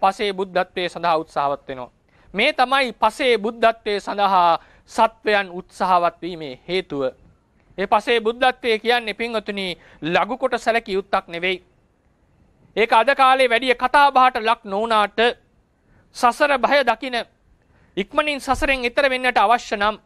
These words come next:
තමන්ගේ උත්සාහයෙන්, තමන්ගේ වීරියෙන්ම දුක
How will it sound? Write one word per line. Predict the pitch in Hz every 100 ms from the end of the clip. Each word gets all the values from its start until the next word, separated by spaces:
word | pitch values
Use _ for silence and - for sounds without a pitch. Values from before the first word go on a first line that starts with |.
| _ _ _ _ _ _ -
තමන්ගේ | 214 262 285 262
උත්සාහයෙන්, | 254 - 294 294 277 254
තමන්ගේ | 254 269 269 269 247
වීරියෙන්ම | 226 285 285 247 226
දුක | 226